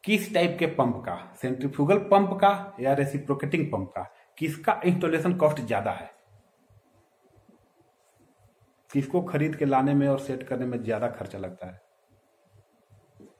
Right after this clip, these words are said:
तो याद रखिए, reciprocating pump में, क्योंकि reciprocating pump के parts बहुत सारे होते हैं।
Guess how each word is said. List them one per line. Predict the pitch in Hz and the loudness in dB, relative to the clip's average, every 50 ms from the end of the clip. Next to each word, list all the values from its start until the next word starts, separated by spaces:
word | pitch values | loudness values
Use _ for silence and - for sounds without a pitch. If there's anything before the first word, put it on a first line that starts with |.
| _ _ _ _ _ _ | _ _ _ _ _ _
तो | 117 117 | -2 0
याद | 117 120 123 120 | 2 2 0 0
रखिए, | 123 117 - - 127 135 139 | -2 -6 -6 -4 -4 -4 -2
reciprocating | 117 110 104 - 104 - - 107 95 101 95 90 107 101 92 | -4 -6 -8 -10 -12 -12 -12 -12 -10 -10 -12 -10 -10 -10 -10
pump | - 95 90 90 87 - | -10 -12 -12 -12 -14 -16
में, | 87 87 87 - _ _ _ _ - _ _ _ _ _ _ _ _ _ _ _ _ _ _ _ _ _ _ _ _ _ _ | -18 -18 -20 -20 _ _ _ _ -20 _ _ _ _ _ _ _ _ _ _ _ _ _ _ _ _ _ _ _ _ _ _
क्योंकि | - 120 113 104 - | -8 -8 -8 -8 -6
reciprocating | 120 123 117 - 123 123 - - - - _ - - 107 - 123 135 | -6 -6 -6 -6 -10 -12 -12 -18 -20 -20 _ -20 -18 -14 -12 -12 -12
pump | - - 120 120 131 135 - | -10 -8 -6 -6 -6 -8 -10
के | - - | -12 -12
parts | 123 - - - - 110 131 143 139 - 135 | -12 -12 -8 -4 0 2 2 2 0 -4 -8
बहुत | 120 107 107 107 - | -8 -8 -8 -10 -10
सारे | - 107 95 92 | -8 -8 -8 -8
होते | 87 87 87 - 95 | -8 -12 -12 -14 -16
हैं। | 90 92 98 | -16 -16 -18